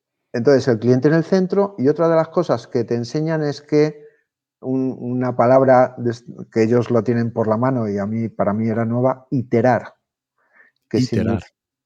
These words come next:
Speaker 1: iterar, iterar con el cliente. Cada poco, o sea, no tomes, eh,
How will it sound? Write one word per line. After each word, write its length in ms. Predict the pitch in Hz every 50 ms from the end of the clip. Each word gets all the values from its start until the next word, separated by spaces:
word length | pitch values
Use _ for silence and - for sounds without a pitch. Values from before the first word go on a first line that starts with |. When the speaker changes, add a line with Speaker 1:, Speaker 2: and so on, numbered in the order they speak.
| _ _
Speaker 1:
iterar, 720 | - 131 123 123 - 113 104 113 104 98 95 - - _ _ _ _ _
iterar 480 | - 117 - - 110 107 120 135 135 -
con 160 | - 135 117
el 120 | 104 101 104
cliente. 600 | - 104 101 101 95 92 - - - - - _ _ _ _ _ _ _ _ _ _ _ _ _ _ _ _ _ _ _ _ _ _ _ _ _ _ _ _ -
Cada 300 | - 123 117 117 117 120
poco, 360 | 165 156 156 - 175 170 -
o 40 | -
sea, 140 | 117 135 127
no 220 | 127 135 143 139
tomes, 720 | - - 147 143 143 139 135 131 131 127 120 123 - - _ _ _ _ _ _ _ _ _ _ _ _ _ _ _ _
eh, 360 | - - - - - - -